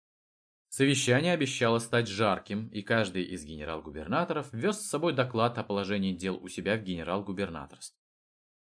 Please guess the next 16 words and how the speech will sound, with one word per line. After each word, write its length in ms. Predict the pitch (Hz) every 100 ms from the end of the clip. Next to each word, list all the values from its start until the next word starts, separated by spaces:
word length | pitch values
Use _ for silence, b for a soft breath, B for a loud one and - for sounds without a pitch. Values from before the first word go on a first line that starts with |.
| _ _ -
Все 180 | -
собрались 540 | 131 113 113 110 107 101
в 80 | 101
малом 340 | 113 104 101
зале 400 | 98 180 147 120
и 20 |
тихо 300 | 117 226 208
переговаривались 760 | 190 143 123 110 113 110 98 -
между 280 | 104 87 87
собой 380 | 87 85 165
в 80 | 117
ожидании 560 | 95 95 123 120 113 123
императора, 720 | 113 104 92 92 92 85 78
делясь 360 | 85 87 139 175
последними 520 | 98 - 123 120 95
новостями, 720 | 82 76 - 123 139 117 -